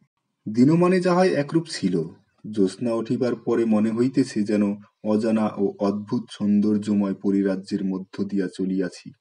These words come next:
সঙ্গে সঙ্গে বাঘের ভয়ও হইল। মনে পড়িল, মেলায় ব্রহ্মা মাহাতো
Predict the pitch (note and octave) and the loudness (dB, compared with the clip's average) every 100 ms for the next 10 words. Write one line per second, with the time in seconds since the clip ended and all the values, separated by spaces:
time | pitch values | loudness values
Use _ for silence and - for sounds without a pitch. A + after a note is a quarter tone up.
0 | _ _ _ _ _ _ _ _ _ _ | _ _ _ _ _ _ _ _ _ _
1 | _ _ _ - A2+ B2 C3 C#3 C#3 C#3 | _ _ _ -6 -2 -2 0 2 4 4
2 | G#2+ G#2 G#2+ C3+ C3+ A#2+ B2+ B2 A2 G#2+ | 2 0 2 2 0 0 0 -2 -2 -4
3 | G#2+ G2+ G#2 - _ _ - G2+ G#2+ A2 | -4 -6 -10 -18 _ _ -6 -2 -2 -2
4 | A2 G#2 G2+ F#2+ G2 _ _ _ _ _ | -2 0 0 -4 -8 _ _ _ _ _
5 | _ _ _ - G2+ A2+ B2+ C#3 B2 A#2 | _ _ _ 0 2 4 4 4 2 2
6 | A#2 B2+ C#3 B2+ G#2+ G#2+ F2 | 4 6 6 4 0 -6 -8